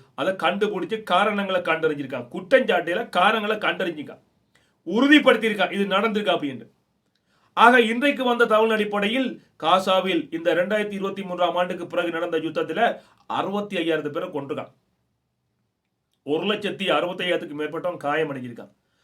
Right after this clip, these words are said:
ஐந்து லட்சம் வீடுகள் தரமட்டம். இப்போ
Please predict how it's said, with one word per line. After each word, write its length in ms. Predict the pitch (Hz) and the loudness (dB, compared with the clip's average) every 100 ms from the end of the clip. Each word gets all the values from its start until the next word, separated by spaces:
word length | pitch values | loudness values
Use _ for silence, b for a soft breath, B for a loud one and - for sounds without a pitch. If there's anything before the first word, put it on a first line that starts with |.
| _ _ | _ _
ஐந்து 300 | - 214 208 | -2 0 0
லட்சம் 320 | 202 196 175 151 | -2 0 -2 -2
வீடுகள் 380 | 190 196 180 | -4 -2 -4
தரமட்டம். 640 | 175 165 185 175 147 120 - _ _ _ _ _ _ _ _ _ _ _ - | -2 0 0 -2 -4 -8 -14 _ _ _ _ _ _ _ _ _ _ _ -8
இப்போ 260 | 156 160 | -4 2